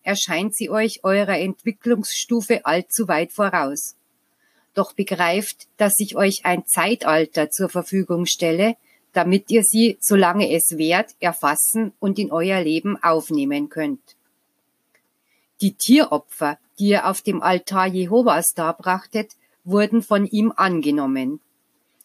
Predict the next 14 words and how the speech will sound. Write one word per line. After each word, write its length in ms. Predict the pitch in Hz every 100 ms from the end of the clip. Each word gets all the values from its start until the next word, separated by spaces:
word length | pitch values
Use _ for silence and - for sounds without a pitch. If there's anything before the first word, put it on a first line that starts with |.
| _ -
Doch 160 | 190
es 200 | 196 180
war 140 | 190 180
nicht 400 | 220 196 - -
die 60 |
beste 440 | 190 208 220 - 208
Form, 440 | - 180 180 185
um 220 | - 190
euren 420 | 175 180 180 170 165
Geist 560 | 156 165 165 - -
zum 160 | 190 180
Herrn 320 | 165 160 160
zu 180 | - 175
erheben. 600 | 160 160 156 151 156